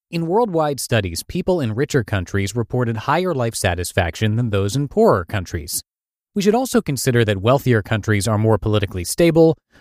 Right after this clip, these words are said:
more peaceful, and less oppressive, which affects well-being.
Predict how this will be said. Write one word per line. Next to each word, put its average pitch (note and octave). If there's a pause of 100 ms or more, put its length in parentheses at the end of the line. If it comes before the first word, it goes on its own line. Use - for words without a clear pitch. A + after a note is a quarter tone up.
more G#2+
peaceful, G2+ (100)
and C3
less B2
oppressive, A2+ (240)
which C#3+
affects G2+
well-being. F2+